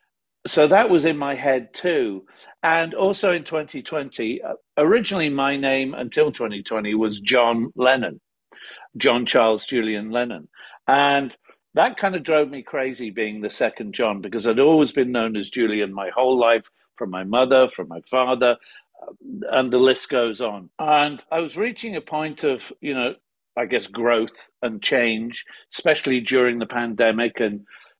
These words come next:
you know, a lot of the songs are, are about looking in the mirror and saying, "Who am I? What am I doing? Am I happy? Am I sad? How do I find balance and peace in my life?"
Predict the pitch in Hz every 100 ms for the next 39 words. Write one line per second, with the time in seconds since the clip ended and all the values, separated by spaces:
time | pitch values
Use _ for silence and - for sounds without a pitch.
0 | - - 123 113 117 143 147 139 123 -
1 | 156 143 131 120 123 123 127 117 117 117
2 | - 120 - 117 113 110 113 151 135 120
3 | 117 120 104 - 113 110 107 - - 143
4 | 131 120 117 117 117 123 127 117 110 127
5 | 117 113 113 - _ 131 117 113 120 117
6 | 120 113 110 110 - 120 113 110 - _
7 | - 135 139 123 117 - 135 117 127 123
8 | 120 - - 113 104 135 123 - 127 117
9 | 113 117 113 110